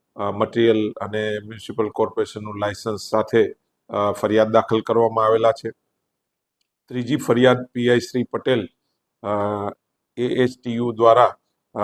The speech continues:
ઓશિયન ડે સ્પામાં કરવામાં આવેલા અને તેમાં ત્યાંના જે માલિક જે છે, અ, સંચાલક જે ધાર્મિક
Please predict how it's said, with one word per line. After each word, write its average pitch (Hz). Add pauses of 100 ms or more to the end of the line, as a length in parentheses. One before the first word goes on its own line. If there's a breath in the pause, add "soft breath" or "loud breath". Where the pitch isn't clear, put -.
ઓશિયન 123
ડે 120
સ્પામાં 113 (120)
કરવામાં 110
આવેલા 113 (460)
અને 107
તેમાં 113
ત્યાંના 113
જે 110
માલિક 104
જે 113
છે, 104 (420)
અ, 98
સંચાલક 110
જે 107
ધાર્મિક 107